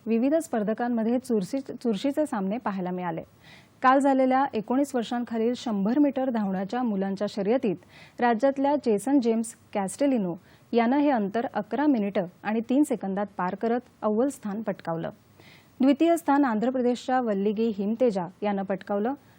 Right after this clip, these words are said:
तर तृतीय स्थानही महाराष्ट्राच्याच दुर्वेश पवार यानं पटकावलं. तर याच प्रकारात मुलींच्या स्पर्धेत अव्वल स्थान नवी दिल्लीच्या Council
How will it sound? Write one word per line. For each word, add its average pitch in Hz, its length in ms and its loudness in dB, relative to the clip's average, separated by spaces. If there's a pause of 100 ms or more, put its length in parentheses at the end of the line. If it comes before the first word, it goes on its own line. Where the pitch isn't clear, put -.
(160)
तर 269 200 4
तृतीय 277 320 2
स्थानही 233 440 -2
महाराष्ट्राच्याच 233 880 -4 (140)
दुर्वेश 226 400 2
पवार 202 480 -2
यानं 220 200 0
पटकावलं. 180 480 -6 (600)
तर 269 80 6
याच 285 300 4
प्रकारात 294 480 2
मुलींच्या 226 440 0
स्पर्धेत 226 460 -2 (220)
अव्वल 240 320 2
स्थान 247 300 -4
नवी 214 240 0
दिल्लीच्या 220 500 0 (140)
Council 202 400 -2